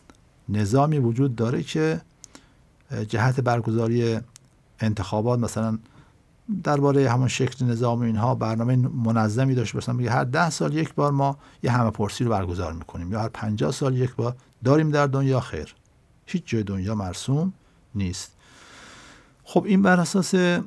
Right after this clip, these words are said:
عرض کردم، بر اساس اون مبنایی که ما مردم سالاری دینی رو بپذیریم و حکومت اسلامی بپذیریم که اصلاً این سوال وارد نیست. من تعجب می‌کنم کسانی که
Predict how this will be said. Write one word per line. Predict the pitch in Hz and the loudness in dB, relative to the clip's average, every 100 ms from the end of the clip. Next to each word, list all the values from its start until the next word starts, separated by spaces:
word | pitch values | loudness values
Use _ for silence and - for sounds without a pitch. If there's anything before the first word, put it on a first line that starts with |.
| - _ - | -10 _ -8
عرض | 160 | 0
کردم، | 190 147 139 | 2 2 2
بر | 160 | 0
اساس | 143 180 - | 0 -4 0
اون | 170 175 160 160 - | -2 0 0 -2 -2
مبنایی | 151 131 135 151 160 | 0 2 2 0 -2
که | 151 | 0
ما | 156 | 0
مردم | 151 135 123 123 | 2 2 2 -2
سالاری | - 127 120 127 151 | -2 -2 0 0 0
دینی | 120 131 | 2 2
رو | 160 | 0
بپذیریم | 147 151 143 147 151 151 | -2 -2 0 -2 -2 0
و | 139 143 151 160 _ - _ _ | 2 2 2 -2 _ -20 _ _
حکومت | 117 - 131 139 | -10 -2 -2 0
اسلامی | 135 - 117 156 | -2 -2 -4 -2
بپذیریم | 151 160 151 156 | -2 -2 -2 -4
که | - | -4
اصلاً | 127 - 165 | -4 -2 -2
این | 165 | -2
سوال | - - 151 | -2 0 0
وارد | 143 120 120 143 147 98 | 2 2 4 6 4 2
نیست. | 85 - - | -6 -6 -4
من | 147 | -2
تعجب | 151 139 135 160 | 0 0 0 -4
می‌کنم | 127 113 | -4 -6
کسانی | 110 110 156 147 107 | -6 -6 -2 -2 -2
که | 95 | -6